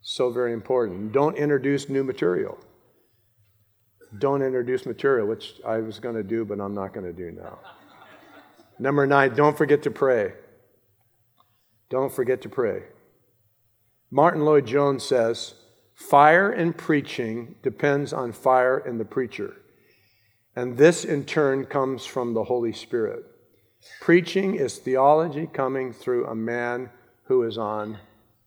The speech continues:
fire." Amen? Okay, what I was hoping to do was to go through that sermon with you,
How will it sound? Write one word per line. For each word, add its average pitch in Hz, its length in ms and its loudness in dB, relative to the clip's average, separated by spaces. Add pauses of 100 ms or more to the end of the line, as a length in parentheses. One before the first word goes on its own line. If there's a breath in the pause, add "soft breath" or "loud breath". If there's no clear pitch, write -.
(420)
fire." 85 400 -2 (520)
Amen? 117 380 -6 (1040 soft breath)
Okay, 156 220 8
what 170 180 8
I 214 80 4
was 170 220 2
hoping 180 380 4
to 165 60 -2
do 170 400 6 (440)
was 135 260 -4
to 135 100 -10
go 139 220 4
through 139 200 -2
that 123 280 0
sermon 139 440 -4
with 139 180 0
you, 151 180 -4